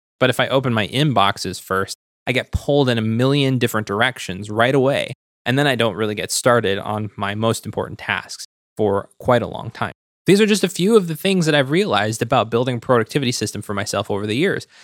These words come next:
and some of them are just recent revelations. The point I'm trying to get at, and the point that I'm trying to learn for myself, is that it's okay not to know where to go next.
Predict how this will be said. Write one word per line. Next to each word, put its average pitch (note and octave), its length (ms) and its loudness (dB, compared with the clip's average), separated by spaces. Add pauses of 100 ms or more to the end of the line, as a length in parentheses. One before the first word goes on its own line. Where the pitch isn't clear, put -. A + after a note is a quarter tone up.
(220)
and B2 120 0
some G#3+ 160 2
of A#2 100 -2
them G#2+ 220 -2
are A#2+ 160 0
just C#3+ 260 -4
recent C3 560 0
revelations. C3+ 840 -2 (580)
The D#3 100 4
point G3+ 340 0
I'm E3+ 100 2
trying D3 340 2
to A#2 60 0
get G#2 280 -8
at, - 240 -10 (320)
and B2+ 100 0
the B2 40 -2
point D3+ 280 2
that B2+ 140 -2
I'm A#2 120 -2
trying A2 300 -2
to G2+ 80 -4
learn A2 260 -2
for G#2 140 -10
myself, F2+ 480 -4 (320)
is A2 200 -4
that G#2+ 280 -2
it's B2+ 140 -6
okay D#3+ 340 -2
not A#2 220 -4
to - 100 -10
know G2+ 160 -4
where G2 140 -8
to - 80 -18
go - 180 -10
next. - 340 -16